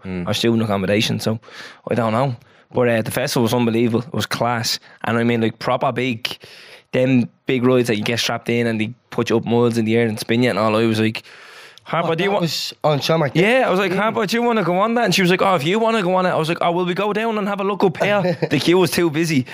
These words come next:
Speaker 2: but it was lashing as well. You know what I mean? You're on that, you got off with bleeding hypothermia or something.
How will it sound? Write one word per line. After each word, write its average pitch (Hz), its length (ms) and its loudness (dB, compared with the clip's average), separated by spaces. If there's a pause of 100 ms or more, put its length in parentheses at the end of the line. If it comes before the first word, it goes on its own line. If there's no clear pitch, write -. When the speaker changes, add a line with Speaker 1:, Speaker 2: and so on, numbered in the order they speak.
(260)
Speaker 2:
but 135 80 0
it 113 80 0
was 113 100 -2
lashing 139 360 0
as 117 120 -2
well. 123 200 4
You 113 80 2
know 110 60 2
what 120 60 2
I - 20 2
mean? 123 120 2
You're 113 140 0
on 135 120 -2
that, 165 120 0
you 117 120 2 (200)
got 107 100 0
off 117 220 0
with 123 160 2
bleeding 104 280 -2
hypothermia 98 600 0
or 101 60 -2
something. - 240 -4